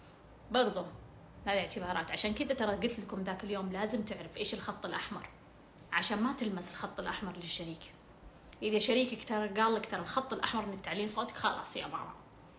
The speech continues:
خلاص وقفي قدام المراية وكذا اقسم إنك أنت ما عاد تعلين صوتك، انتهى الموضوع. هذا الموضوع يعني يؤذي الطرف الآخر، ي-، يسبب له جرح، يسبب له انكسار،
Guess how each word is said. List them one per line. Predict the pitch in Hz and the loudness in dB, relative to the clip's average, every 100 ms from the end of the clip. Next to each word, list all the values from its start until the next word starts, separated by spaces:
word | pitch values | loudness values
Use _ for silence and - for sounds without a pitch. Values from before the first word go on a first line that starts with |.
| - - - - - - | -20 -20 -20 -20 -14 0
خلاص | 294 - - - - - | 2 2 0 -2 -4 0
وقفي | 208 247 - | 6 6 6
قدام | 196 180 214 | -2 4 4
المراية | 196 196 208 240 240 - - - - | 4 2 4 6 6 4 -4 -12 -8
وكذا | 214 - 247 208 190 - - - | -6 4 6 8 6 2 -6 2
اقسم | - 262 - - 240 | 6 8 8 10 10
إنك | 240 233 240 | 12 10 8
أنت | 233 233 | 4 8
ما | 220 | 8
عاد | 220 220 | 8 6
تعلين | 180 196 196 | 4 4 2
صوتك، | 190 160 - - - 262 | 0 -2 -8 -12 -4 0
انتهى | 269 262 | 4 6
الموضوع. | 208 185 180 160 | 6 4 2 2
هذا | 262 254 | 4 6
الموضوع | 214 208 208 277 269 247 240 - - | 6 6 8 8 6 0 -8 -10 0
يعني | 214 208 208 - - - - - - - - | 2 4 0 -2 -12 -16 -18 -20 -20 -20 -8
يؤذي | 233 262 370 - 214 226 | 6 8 8 8 10 10
الطرف | 226 220 196 | 10 4 2
الآخر، | 185 156 160 - - | 0 -2 -4 -8 -10
ي-، | 302 - 277 254 226 233 | -6 -6 -6 -8 -8 -4
يسبب | 254 277 226 277 | 4 6 6 8
له | 247 | 8
جرح، | 226 226 202 - | 10 8 6 2
يسبب | - 247 220 226 | 0 2 2 4
له | |
انكسار، | 269 247 240 226 | 4 6 6 6